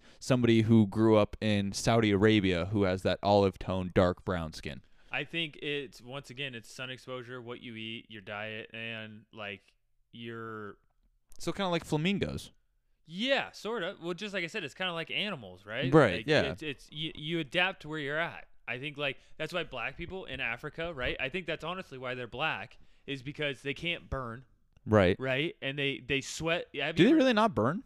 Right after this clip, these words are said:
Speaker 2: No. And have you ever
Speaker 1: Huh.
Speaker 2: noticed black people, they sweat really bad? Like, you can look at a black person, he can do, like, two jumping jacks, and he's fucking pooling sweat.
Speaker 1: Oh, okay.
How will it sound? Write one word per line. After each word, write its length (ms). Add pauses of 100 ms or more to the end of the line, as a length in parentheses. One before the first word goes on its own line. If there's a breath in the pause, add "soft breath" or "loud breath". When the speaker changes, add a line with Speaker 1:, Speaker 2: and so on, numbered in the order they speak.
Speaker 2:
No. 360
And 120
have 140
you 160
ever 100
Speaker 1:
Huh. 120
Speaker 2:
noticed 260
black 300
people, 360
they 200
sweat 440
really 240
bad? 280 (240)
Like, 260 (420)
you 140
can 140
look 160
at 80
a 40
black 300
person, 300
he 80
can 120
do, 120
like, 180
two 160
jumping 380
jacks, 300
and 60
he's 100
fucking 380
pooling 380
sweat. 360
Speaker 1:
Oh, 240
okay. 300